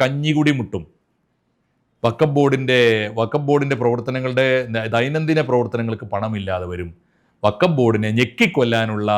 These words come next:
വകുപ്പുകൾ ഈ പുതിയ ഡ്രാഫ്റ്റിലുണ്ട്, പുതിയ റൂളിലുണ്ട് എന്നതാണ് ഒരു കാര്യം. മറ്റൊന്ന്, മറ്റൊന്ന് വഖഫ് ബോർഡിൻ്റെ, വഖഫ് ബോർഡിലേക്ക് സംഭാവന കൊടുക്കേണ്ട വരുമാനം കണക്ക് കൂട്ടുമ്പോൾ പഴയ നിയമപ്രകാരം ചിലതൊന്നും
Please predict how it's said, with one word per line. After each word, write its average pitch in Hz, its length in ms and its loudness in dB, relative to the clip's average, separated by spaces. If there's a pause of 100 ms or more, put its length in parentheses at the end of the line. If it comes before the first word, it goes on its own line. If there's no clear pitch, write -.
(420)
വകുപ്പുകൾ 107 500 -2 (200)
ഈ - 20 -2 (100)
പുതിയ 107 240 -2 (120)
ഡ്രാഫ്റ്റിലുണ്ട്, 95 680 0 (340)
പുതിയ 107 360 0 (480)
റൂളിലുണ്ട് 135 640 6 (240)
എന്നതാണ് 101 400 -2 (160)
ഒരു 113 160 0
കാര്യം. 82 300 -2 (160)
മറ്റൊന്ന്, 120 480 0 (1500)
മറ്റൊന്ന് 120 440 4 (720)
വഖഫ് 180 460 2
ബോർഡിൻ്റെ, 190 360 8 (100)
വഖഫ് 175 320 2
ബോർഡിലേക്ക് 190 500 6
സംഭാവന 165 560 4
കൊടുക്കേണ്ട 160 380 2 (120)
വരുമാനം 165 540 2
കണക്ക് 135 340 -2
കൂട്ടുമ്പോൾ 101 440 -2 (180)
പഴയ 147 260 6 (120)
നിയമപ്രകാരം 127 680 0 (120)
ചിലതൊന്നും 147 380 0